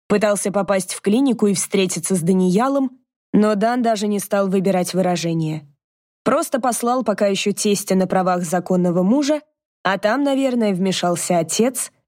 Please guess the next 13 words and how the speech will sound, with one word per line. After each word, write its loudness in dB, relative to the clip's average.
потому 0
что -4
больше 2
Арисханов 0
его 2
не 2
беспокоил. -2
После 2
того, 0
как 0
Зарема 0
стала 0
Демуровой, 0